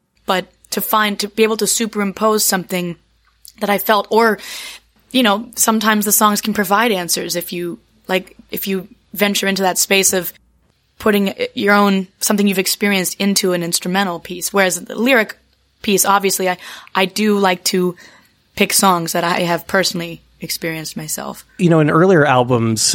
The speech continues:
Speaker 2: I, I don't know if this applies for this one as well, but gotten the sense that there is a marked effort to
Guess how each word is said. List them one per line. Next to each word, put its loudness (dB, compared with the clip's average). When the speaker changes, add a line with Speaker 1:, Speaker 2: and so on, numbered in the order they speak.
Speaker 2:
I, 2
I 2
don't 2
know 4
if 0
this -2
applies 0
for -6
this -2
one -2
as -8
well, 4
but -4
gotten 2
the 2
sense 2
that -2
there 4
is 0
a -4
marked 0
effort 0
to 0